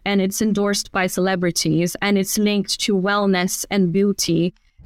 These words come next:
and has this fancy faces attached to it, to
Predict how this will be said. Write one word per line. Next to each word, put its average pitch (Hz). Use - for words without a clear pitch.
and 190
has 208
this 208
fancy 208
faces 196
attached -
to 285
it, 220
to 214